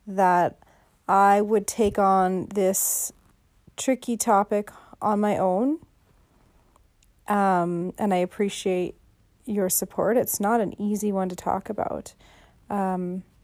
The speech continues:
there's a reason that I interviewed children before I interviewed any adults. Um, children are such a good example to us because they are authentic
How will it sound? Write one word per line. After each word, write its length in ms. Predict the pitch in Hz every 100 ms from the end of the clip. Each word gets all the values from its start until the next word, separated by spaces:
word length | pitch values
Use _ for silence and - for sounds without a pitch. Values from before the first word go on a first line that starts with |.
| _ _ _ _ _ _ 214
there's 160 | 202
a 60 | 202
reason 360 | 214 208 196
that 140 | 190 180
I 420 | 170 165 165 180 _ _ _ _ _ _ _
interviewed 800 | 226 226 240 214 208 185 180 -
children 720 | - 214 196 185 147 156 226 - _ _ - _ _ _ 196
before 460 | 202 - 190 180
I 80 | 175
interviewed 540 | 175 185 208 190 190 190
any 260 | 190 196
adults. 680 | 190 190 190 185 - - - _ _ _ _ _ -
Um, 340 | 202 190 190
children 480 | 196 - 214 214 214
are 80 | 196
such 300 | - 214 -
a 60 | 214
good 140 | 208
example 540 | 190 - 185 202 -
to 220 | 196 - -
us 400 | 226 254 - - -
because 540 | 202 190 - 196 185 190
they 600 | 190 196 202 202 208 - _ _ _ _ _ _ _ -
are 180 | 214
authentic 760 | 226 220 214 202 226 196 202